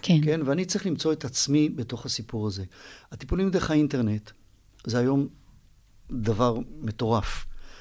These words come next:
Speaker 2: זאת אומרת, זה לא רק, אה, פשרה בגלל שאין מספיק מטפלים. כן? אתה בעצם יושב מול מערכת חכמה,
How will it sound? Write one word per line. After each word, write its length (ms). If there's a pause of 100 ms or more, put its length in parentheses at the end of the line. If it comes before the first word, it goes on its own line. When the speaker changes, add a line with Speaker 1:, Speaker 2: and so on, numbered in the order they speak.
(360)
Speaker 2:
זאת 140
אומרת, 200
זה 100
לא 100
רק, 300
אה, 200
פשרה 540
בגלל 280
שאין 260
מספיק 340
מטפלים. 500 (540)
כן? 160 (380)
אתה 180
בעצם 400 (140)
יושב 360
מול 300
מערכת 320
חכמה, 640